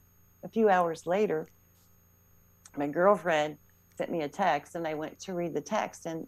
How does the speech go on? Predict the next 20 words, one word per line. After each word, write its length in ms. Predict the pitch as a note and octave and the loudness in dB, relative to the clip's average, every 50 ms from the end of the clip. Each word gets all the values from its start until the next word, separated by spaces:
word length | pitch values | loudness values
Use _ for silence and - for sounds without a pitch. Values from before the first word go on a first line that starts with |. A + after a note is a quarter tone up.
| - | -12
then 180 | - - C#3 C#3 | -8 -8 -8 -8
she 140 | C#3+ - - | -8 -10 -12
calls. 500 | - - A3 B3 C4 A3+ - - - - | -10 -4 -2 0 0 0 -2 -4 -10 -12
So 160 | - - E3 | -10 -8 -6
I 100 | D#3 D3+ - | -6 -6 -6
answer 340 | - D3 D3 C#3+ - E3 D#3 | -6 -8 -10 -10 -10 -10 -10
the 80 | E3+ | -10
call. 400 | F3+ - A3 G3+ - - - - - - - _ _ _ _ _ _ _ - _ _ _ _ | -4 0 2 2 2 0 -4 -12 -18 -20 -20 _ _ _ _ _ _ _ -20 _ _ _ _
She's 180 | - - E3+ - | -16 -12 -6 -4
like, 140 | F3+ D3+ | -4 -4
"Did 180 | - F3 E3 - | -2 -4 -4 -4
you 60 | D#3+ | -6
see 200 | D3+ - - G3 G3 | -6 -2 0 0 2
the 100 | F#3+ F3+ | 0 0
text? 440 | - A3 G3 - - - - - | 0 0 0 0 0 -6 -16 -10
Did 200 | - D3+ C3 - | -8 -8 -6 -6
you 40 | D3+ | -4
watch 300 | C#3+ E3 F3+ F3+ - - | 0 0 0 0 -2 -6
the 80 | - F#3 | -6 0
video?" 440 | D#3+ G3+ F#3 E3 D3 - - - - | 0 2 2 2 0 -4 -6 -8 -10